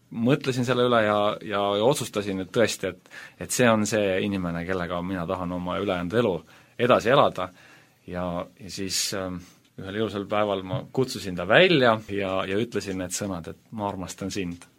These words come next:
Sealt kihlusest alates siis edasi hakkasin ma tegelikult nägema ja mõistma, mida tähendab üks, üks armastus, millega isa, taevane isa meid armastab. Minu jaoks oli see täiesti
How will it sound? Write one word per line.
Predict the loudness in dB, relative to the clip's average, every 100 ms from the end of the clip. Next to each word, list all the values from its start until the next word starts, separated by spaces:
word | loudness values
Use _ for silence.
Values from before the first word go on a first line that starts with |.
| -20 -14 -6
Sealt | 6 8 8 6
kihlusest | 2 2 2 0 -2 -2 4
alates | 6 6 4 -2 -2
siis | 2 4
edasi | 6 6 4 -2 -4 -12 -20 _
hakkasin | -4 -2 -2 -2 -2
ma | 0 2 0 -4 -12 _ 2
tegelikult | 6 6 2 -2
nägema | 0 2 2 2 0 -2
ja | 0
mõistma, | 2 4 2 0 -2 -2 -2
mida | -2 -2 -2
tähendab | 0 -2 -2 -4 -6 -8
üks, | -6 -6 -4
üks | -6 -2
armastus, | 0 2 0 -4 -6 -4
millega | 0 0 0 -2
isa, | 0 2 2 0 -6 _ _ _
taevane | 6 6 6 0
isa | 0
meid | 2 4 4
armastab. | 4 0 -2 -8 -12 -14 -16 -16
Minu | -4 0 2
jaoks | 2 0 -4
oli | 0
see | -2 -2 _
täiesti | 0 0 -2 -4 -4